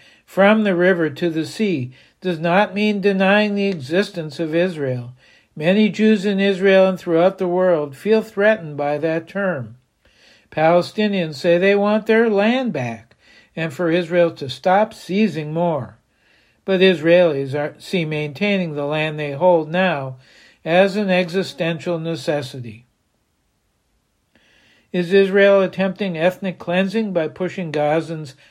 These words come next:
out of Gaza and toward Egypt or some other predominantly Muslim country? Are Palestinians being starved to death, or is it only retribution for Hamas's attack on Israel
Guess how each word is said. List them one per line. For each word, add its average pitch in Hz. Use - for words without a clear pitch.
out 185
of 202
Gaza 196
and 170
toward 156
Egypt 180
or 180
some 165
other 175
predominantly 170
Muslim 165
country? 190
Are 226
Palestinians 190
being 156
starved 175
to 196
death, 196
or 226
is 233
it 208
only 175
retribution 160
for 185
Hamas's 170
attack 175
on 151
Israel 151